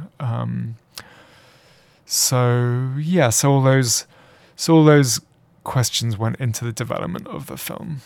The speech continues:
at the beginning, um, trying to find a form for those questions. I think that's, that's the process for me. Yeah.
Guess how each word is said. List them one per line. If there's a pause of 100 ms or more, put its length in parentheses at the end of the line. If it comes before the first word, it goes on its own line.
(280)
at
the
beginning, (280)
um, (400)
trying
to (680)
find
a
form
for
those
questions.
I
think
that's,
that's (340)
the
process
for
me. (500)
Yeah.